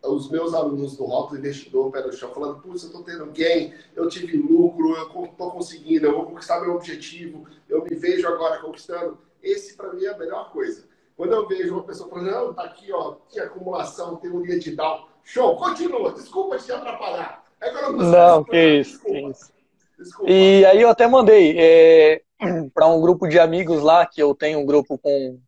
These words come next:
Speaker 2: pessoal do, de traders também, e mandei, falei, "Ó, esse ativo aqui tá interessante", tal. Falei da teoria de Dow, que ele teve, a teoria de Dow, né?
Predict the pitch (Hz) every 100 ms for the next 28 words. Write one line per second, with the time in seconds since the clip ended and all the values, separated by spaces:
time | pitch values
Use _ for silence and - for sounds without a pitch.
0 | _ _ 151 - 143 131 - _ _ _
1 | _ _ - 131 131 127 123 123 - _
2 | _ _ _ _ _ 135 139 - 151 175
3 | 151 139 143 143 185 254 - _ _ _
4 | 165 175 190 208 220 196 - 208 165 151
5 | 190 - 220 - 220 226 208 240 247 247
6 | 233 208 - 190 202 180 175 180 156 156
7 | 170 180 185 196 180 202 185 _ _ _
8 | _ 180 170 170 170 175 - 175 170 156
9 | 170 151 - 147 180 185 180 185 160 151
10 | 147 139